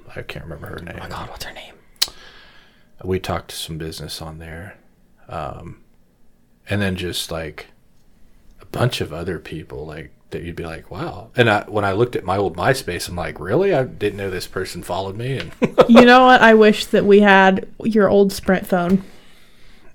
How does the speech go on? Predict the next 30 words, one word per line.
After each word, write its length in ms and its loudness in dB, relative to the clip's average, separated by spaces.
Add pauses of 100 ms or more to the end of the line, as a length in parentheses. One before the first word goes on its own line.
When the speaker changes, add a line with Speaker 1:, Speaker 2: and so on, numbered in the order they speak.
(140)
Speaker 1:
Yeah. 300 4
Speaker 2:
With 180 6
all 240 6
the, 140 4
the 160 6
archive 580 4
of 180 -2
numbers 680 4
that 280 4
are 140 4
probably 540 4
some 240 2
of 160 2
them 200 2
now 240 4
Speaker 1:
And, 80 4
Speaker 2:
big 180 6
Speaker 1:
and 80 4
Speaker 2:
names. 300 4
Speaker 1:
text 340 0
messages. 840 -8
Speaker 2:
Yeah. 200 8
Speaker 1:
Zach 300 2
Bagans 680 -6
would 100 8
Speaker 2:
Yeah. 160 2
Speaker 1:
be 80 0
on 240 -6
there. 280 -6
He, 140 -12